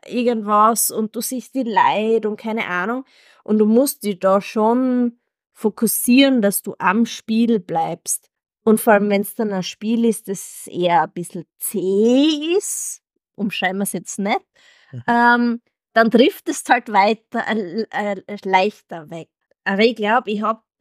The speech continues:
Speaker 1: hab dir das geschrieben auch noch. Boah, zaches Spiel. Und in dem Moment, so wie ich's geschrieben hab, hat sie das Blatt gewendet.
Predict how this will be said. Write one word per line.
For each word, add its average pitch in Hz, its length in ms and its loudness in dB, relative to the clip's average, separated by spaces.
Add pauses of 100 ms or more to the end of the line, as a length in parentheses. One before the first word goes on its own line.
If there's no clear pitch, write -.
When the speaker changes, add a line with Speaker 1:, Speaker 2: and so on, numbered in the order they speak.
(180)
Speaker 1:
hab 233 240 -6
dir 226 140 2
das 208 240 -4
geschrieben 208 640 -4
auch 247 160 -2
noch. 285 260 0 (680)
Boah, 226 420 -6 (220)
zaches 196 680 -4
Spiel. - 380 -6 (720)
Und 240 340 -2
in 208 260 2
dem 381 280 0
Moment, 294 540 0
so 208 180 0
wie 254 140 2
ich's - 160 -8
geschrieben 302 500 -2
hab, 285 160 -2 (340)
hat 247 300 0
sie 277 160 0
das 247 320 -4
Blatt 214 480 -4
gewendet. 202 600 2